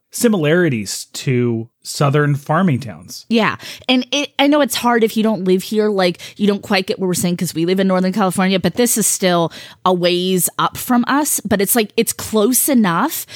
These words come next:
Speaker 2: that, like, yeah, we know people who's from there. We know people who went to school there. We know people that have moved there.
Speaker 1: I go fishing up there.
Speaker 2: <laughs> Yeah, exactly. But it's not quite, like, in our yard. So anyway, um, Matthew wrote this book, and it's, <sighs> my gosh, you guys,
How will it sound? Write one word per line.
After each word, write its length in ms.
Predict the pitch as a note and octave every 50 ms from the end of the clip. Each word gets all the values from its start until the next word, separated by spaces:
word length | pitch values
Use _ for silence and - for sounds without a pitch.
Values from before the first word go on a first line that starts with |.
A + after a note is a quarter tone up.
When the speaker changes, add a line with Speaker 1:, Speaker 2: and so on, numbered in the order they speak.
| - - -
Speaker 2:
that, 160 | G#3 G#3 -
like, 260 | G3+ F#3+ F#3+ F#3 -
yeah, 180 | A#3+ C#4 B3 F#3+
we 140 | E3+ F3
know 160 | F3+ F#3 F#3 F#3
people 360 | - - F3+ E3 - E3 E3+
who's 300 | D#3+ E3 D#3+ E3 D3+ -
from 220 | - G#3+ A3+ G3+ D3+
there. 140 | - C3+
We 80 | C3+ C3+
know 120 | C#3 C#3
people 280 | C#3+ - D3+ D3+ D#3 D#3
who 120 | F3 F3
went 140 | D#3 E3+ D#3+
to 80 | E3+ E3
school 200 | - - A3 A3+
there. 220 | D3 C3+ B2+ B2+
We 80 | C3 C#3
know 100 | C#3+ D3
people 360 | - F#3+ D#3+ C#3+ - D3+ D3+
that 140 | D3 D3 D#3 E3+
have 120 | E3 D#3
moved 260 | E3 G3 A#3 F3+ - -
there. 180 | C3 A2+ G#2+ - - - - -
Speaker 1:
I 140 | - C#3 C#3+
go 140 | B2+ D3+ D3+
fishing 380 | - G3+ G#3+ - - G#3 E3+ D3
up 160 | A#2+ - -
there. 240 | A#2 G#2+ F#2+ G2+ -
Speaker 2:
<laughs> 60 | _ -
Yeah, 140 | A#3 C4 - D#4+ D#4+ F4 - -
exactly. 680 | E4 A#3+ - F4+ G4 A3+ C4 D4 C4 - A#3+ F#3 - - - - -
But 80 | A#3
it's 140 | A3 G#3+ - A#3
not 180 | A3+ A3 -
quite, 340 | - - A#3+ A3 G3+ G3 -
like, 240 | F#3 F3+ E3+ E3+ -
in 160 | - F#3 E3+
our 340 | D#3+ D#3+ D#3+ D#3+ D#3+ D#3 D#3
yard. 600 | - F#3 F3+ F#3+ G3 F#3+ E3 D3+ C#3+ C3+ C#3 - - - - - - - -
So 220 | - - A#3 A#3
anyway, 560 | C#4 E4 D#4 C4+ A3 F#3+ F3+ E3+ E3+ E3+ E3+ -
um, 440 | - F#3 F3+ F3 F3 F3 E3+ F3+ F#3+
Matthew 360 | F#3+ G3 A3 C4 - - C4
wrote 240 | G#3+ G3+ F3+ F3 -
this 220 | F3 D#3+ D3+ - -
book, 440 | - D#3+ D#3+ D3 C3 - - - - _ -
and 500 | E3 E3 E3 D#3+ D#3 D3+ D3+ D3+ D3 D3 - _ -
it's, 400 | F3+ G3 F#3+ - - - - - _ _ -
<sighs> 640 | F#3 F#3 _ _ _ - G3+ - - - - - -
my 160 | E3 D#3+ D3+ C#3+
gosh, 340 | - C#3+ C3+ C#3 - -
you 60 | - C#3+
guys, 340 | - D3 D3 D3 C#3+ -